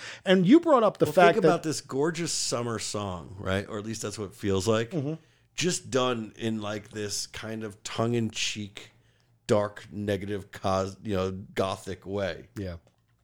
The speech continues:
Speaker 2: It just so works. 'Cause it's like, you know, summer breeze, you know, I,
Speaker 1: Yeah.
Speaker 2: I, I just, I can't help but keep going there with it. 'Cause you just hear it and you just, like, it's such a whimsical song at
Speaker 1: Yeah.
Speaker 2: times,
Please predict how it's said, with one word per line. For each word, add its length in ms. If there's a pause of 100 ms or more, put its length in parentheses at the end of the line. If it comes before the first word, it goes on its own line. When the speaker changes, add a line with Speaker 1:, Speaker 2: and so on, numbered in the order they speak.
(260)
Speaker 2:
It 120
just 220
so 180
works. 500 (500)
'Cause 140
it's 140
like, 200 (420)
you 100
know, 260
summer 540
breeze, 800
you 80
know, 140
I, 100
Speaker 1:
Yeah. 440
Speaker 2:
I, 40
I 40
just, 240
I 120
can't 320
help 300
but 160
keep 260
going 380
there 180
with 140
it. 160 (260)
'Cause 200
you 80
just 220
hear 240
it 40
and 100
you 80
just, 220
like, 260
it's 120
such 200
a 60
whimsical 640
song 520
at 100
Speaker 1:
Yeah. 80
Speaker 2:
times, 540